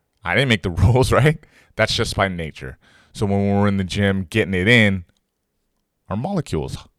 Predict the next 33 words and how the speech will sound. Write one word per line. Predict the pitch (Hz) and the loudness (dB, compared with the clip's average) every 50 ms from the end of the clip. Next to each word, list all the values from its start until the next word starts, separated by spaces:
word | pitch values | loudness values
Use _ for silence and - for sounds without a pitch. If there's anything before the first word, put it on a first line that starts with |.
| _ _ _ - | _ _ _ -12
our | - 87 | -8 2
biological | - 110 110 113 110 110 107 104 95 98 - 98 92 85 - - | 6 8 8 10 10 10 8 8 6 2 0 2 2 0 -2 -6
systems, | - - - - 143 101 92 - - 82 78 80 78 | -12 -10 -8 -6 -6 -6 -6 -8 -10 -10 -10 -8 -6
they're | 98 101 | -4 -2
moving | 110 117 113 113 107 101 | 0 0 0 0 0 -2
really, | 101 107 101 98 | -2 -2 -2 -2
really | 95 87 85 85 82 | -4 -6 -8 -10 -10
fast. | - - _ - - 58 - - - - - - - - - _ _ _ _ _ _ _ _ _ _ _ _ _ _ _ _ _ _ | -12 -12 _ -6 -4 -4 -4 -6 -8 -10 -14 -16 -16 -18 -20 _ _ _ _ _ _ _ _ _ _ _ _ _ _ _ _ _ _
And | - - 160 | -4 -2 0
this | 196 - 190 | 0 0 0
is | 190 190 | -2 -2
a | 190 | 0
good | 180 202 196 - - | 0 0 0 0 -2
thing. | 107 90 87 | -4 -2 -2
This | 92 90 98 | -4 -4 -4
is | 98 95 | -6 -4
a | |
good | 90 98 104 101 | -2 -2 -2 0
thing | - 107 101 101 | 0 0 0 2
when | 101 101 | 2 2
we | 104 | 2
need | 101 101 101 | 2 0 0
to | 85 - | 0 -2
produce | - 95 80 78 71 80 - - - | -2 -2 -4 -6 -10 -10 -10 -10 -6
tension. | - - - 156 156 131 - - 80 76 | -6 -6 -4 -4 -6 -6 -6 -8 -8 -4
But | 73 - - | -2 -2 0
what | 87 127 165 - | 2 2 0 2
about | 208 208 196 185 175 - - | 2 2 2 2 2 0 -2
when | 110 123 131 127 | -4 -4 -2 -2
we're | 120 117 | -2 -2
not | 110 98 92 104 110 - - | 0 2 4 4 4 4 2
producing | - 92 85 82 - - 82 76 | -2 -4 -4 -8 -8 -10 -12 -10
tension? | - 80 73 69 - - 65 64 | -10 -10 -12 -12 -12 -16 -16 -18